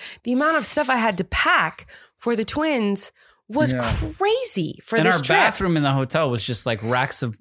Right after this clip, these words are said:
Speaker 2: of bottles drying or ready to be washed and dried.
Speaker 1: And it ju-, and, and just, like, it, it's so
Speaker 2: Formula
Speaker 1: frustrating too,
Speaker 2: everywhere, yeah.
Speaker 1: because you can't,
Speaker 2: Sure.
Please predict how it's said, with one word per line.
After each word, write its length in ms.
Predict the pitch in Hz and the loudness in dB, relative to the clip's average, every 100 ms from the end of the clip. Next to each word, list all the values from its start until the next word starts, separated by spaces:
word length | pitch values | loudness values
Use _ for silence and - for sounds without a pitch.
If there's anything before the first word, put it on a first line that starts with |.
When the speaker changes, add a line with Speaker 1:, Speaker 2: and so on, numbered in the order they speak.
| - | -6
Speaker 2:
of 240 | 123 110 | -6 -6
bottles 460 | 117 113 117 117 104 | -4 -2 -2 -4 -4
drying 600 | - 120 127 151 185 190 | -2 0 0 0 -2 -6
or 160 | 139 120 | -4 -2
ready 320 | 120 127 123 | 0 0 -2
to 220 | - 117 | -4 -6
be 180 | 107 117 | -2 -2
washed 460 | 113 104 131 135 - | 0 0 0 -2 -4
and 180 | 120 127 | -4 -4
dried. 420 | 143 143 170 - | -2 -2 -4 -8
Speaker 1:
And 200 | - 269 - | -4 -2 -2
it 100 | 226 | -4
ju-, 100 | 302 - | -6 -2
and, 280 | 285 277 - _ - | -2 -2 -6 _ -4
and 100 | 285 | -2
just, 240 | 285 262 - | 0 -2 0
like, 220 | 254 247 | -2 -2
it, 160 | 269 | -2
it's 240 | - 139 143 | 0 0 2
so 100 | 151 | 2
Speaker 2:
Formula 100 | 151 | 4
Speaker 1:
frustrating 400 | 143 135 - 143 | 4 4 2 2
too, 60 | 147 | 2
Speaker 2:
everywhere, 60 | - | 2
yeah. 160 | 277 160 | 2 2
Speaker 1:
because 180 | 123 107 - - _ _ _ - | 2 -2 -6 -20 _ _ _ -4
you 140 | 247 | -4
can't, 340 | 254 311 339 | -2 -2 0
Speaker 2:
Sure. 240 | 302 156 | 0 -2